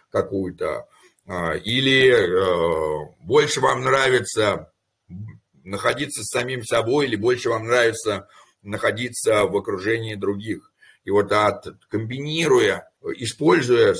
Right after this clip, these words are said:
понимая свои сильные стороны и при этом осознавая свои слабые стороны, вы можете выбирать себе те рода деятельности, в которых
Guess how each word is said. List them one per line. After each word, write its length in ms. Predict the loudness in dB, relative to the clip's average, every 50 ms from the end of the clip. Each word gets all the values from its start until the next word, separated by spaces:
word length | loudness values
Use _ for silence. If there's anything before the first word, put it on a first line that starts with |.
| -4 -10 -8
понимая 480 | -6 -4 -4 -2 0 2 2 2 0
свои 280 | 0 0 0 -2 -2 -2
сильные 580 | -4 -8 -6 -4 -4 -4 -4 -6 -6 -6 -8
стороны 540 | -8 -8 0 4 4 6 6 4 2 0 -2
и 20 | -4
при 280 | -2 -2 0 2 2
этом 460 | 2 2 2 0 -2 -4 -4 -6 -14 _ _ _ _ _ _ _
осознавая 800 | -4 -4 -4 -4 -4 -4 -2 0 2 4 4 4 4 2 2
свои 280 | 0 -2 -2 -2 -2 -2
слабые 540 | -4 -4 -2 0 0 2 4 4 2 2 0
стороны, 640 | -4 -4 -2 0 0 0 0 -2 -6 -10 -16 -20 _ _ _ _ _ _ _ _ _ _ _ _ _
вы 200 | -2 0 0 0
можете 640 | 2 2 2 2 2 0 -2 -2 -4 -4 -4 -6 _ _ _ _ _ _ _ -10
выбирать 640 | -6 -6 -2 2 4 4 6 6 4 4 2 0
себе 360 | -4 -8 -8 -6 -6 -6 -6 -6
те 460 | -8 -12 -8 -2 0 2 2 2 2
рода 520 | 2 2 2 2 0 0 0 0 0 0 -2
деятельности, 1300 | -4 -6 -6 -4 -4 -2 -2 -4 -6 -8 -6 -6 -6 -6 -6 -8 -10 -12 -14 -16 _ -18 -18 -18 -18 _ _ _ _
в 40 | -6
которых 640 | -4 -4 0 2 2 4 4 4 2 2 0 -6 -12